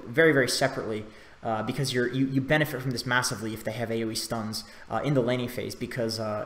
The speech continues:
either they have a choice between stunning you and taking off clarities and doing damage to you and potentially killing you, or stunning your spiders, but they wanna get both. So if you micro them separately nowadays in the laning phase, since you don't lose that free pathing if they stun your spiders, they usually won't even kill your spiders.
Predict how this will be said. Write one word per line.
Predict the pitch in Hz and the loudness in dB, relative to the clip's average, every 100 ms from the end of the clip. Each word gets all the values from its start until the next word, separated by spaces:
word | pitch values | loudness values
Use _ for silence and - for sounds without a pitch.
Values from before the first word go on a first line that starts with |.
| - - - | -10 -12 0
either | 135 | 2
they | 127 123 | 4 2
have | 117 | 0
a | |
choice | 104 151 139 | -2 0 0
between | 143 - 113 | -2 -6 -2
stunning | - 110 120 | -2 -2 0
you | 196 | 2
and | 190 | 2
taking | 131 117 113 | 0 -4 -6
off | 104 | -8
clarities | - 151 151 147 131 | 2 4 4 0 -2
and | 107 | -4
doing | 117 110 | -2 -2
damage | 110 113 - | -4 -6 -2
to | |
you | 135 143 | 0 0
and | 113 - | -2 -6
potentially | 123 113 107 | -6 -6 -4
killing | - 175 | 0 2
you, | 175 175 - - | 2 -2 -10 0
or | 147 | 0
stunning | 147 151 143 | 2 0 0
your | 127 | -2
spiders, | - 127 113 | 2 2 2
but | 127 139 | -2 0
they | |
wanna | 147 143 | 2 2
get | 127 113 | 0 2
both. | 120 92 - - - | 0 0 -6 -16 -8
So | - | 2
if | 139 | 4
you | 175 | 6
micro | 190 - 160 | 4 4 2
them | 131 | 0
separately | - 131 175 151 | 2 2 2 0
nowadays | 123 117 160 196 202 | 0 4 6 6 4
in | 156 | 2
the | 113 | 0
laning | 127 156 | 0 -2
phase, | 170 202 208 - - | 2 2 2 -6 -2
since | - 185 | 0 2
you | 190 | 2
don't | 151 156 | 2 4
lose | 151 151 | 4 4
that | 139 - | 2 2
free | 156 | -2
pathing | 147 131 135 156 | 0 2 2 2
if | 135 | -2
they | 120 | -4
stun | - 139 | -2 0
your | 123 | -2
spiders, | - 120 131 185 - - | -2 -4 -2 -4 -6 2
they | 151 | 2
usually | 151 151 170 | 2 4 6
won't | 131 156 | 6 2
even | 139 113 | 0 -4
kill | - 143 | 0 0
your | 123 | 0
spiders. | - 113 98 80 - | -2 -6 -6 -8 -10